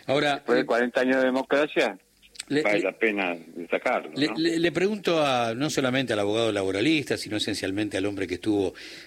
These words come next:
Speaker 1: en Cámara de Diputados, que tiene una, un, un, un pasado en, en, en la discusión política. Eh,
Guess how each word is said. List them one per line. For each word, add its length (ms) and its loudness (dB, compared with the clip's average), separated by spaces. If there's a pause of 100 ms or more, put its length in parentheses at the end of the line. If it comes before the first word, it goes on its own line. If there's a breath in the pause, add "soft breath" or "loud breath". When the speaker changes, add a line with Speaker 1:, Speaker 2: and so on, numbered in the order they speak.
Speaker 1:
en 140 -2
Cámara 300 0
de 80 2
Diputados, 680 0
que 160 -6
tiene 480 -2 (380 loud breath)
una, 520 -2
un, 280 -4
un, 200 -4
un 140 -4
pasado 720 0
en, 240 -4 (400 loud breath)
en, 240 -2
en 140 0
la 60 2
discusión 500 0
política. 680 0 (400 loud breath)
Eh, 600 2